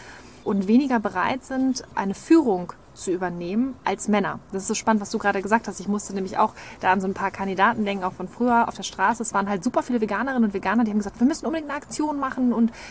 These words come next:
da sind wir dabei und juhu.“ Und die ganzen Frauen waren dann da, haben veganen Kuchen gebacken und dann wurde das alles verteilt und so.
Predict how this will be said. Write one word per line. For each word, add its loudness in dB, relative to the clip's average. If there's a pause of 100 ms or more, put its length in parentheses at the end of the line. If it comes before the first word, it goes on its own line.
da -2
sind 0
wir 0
dabei 0
und 6
juhu.“ 2
Und 0
die 2
ganzen 0
Frauen 2
waren 2
dann 0
da, 4
haben 4
veganen -2
Kuchen -4
gebacken 2
und 4
dann 0
wurde -2
das -10
alles -8
verteilt -2
und 2
so. 2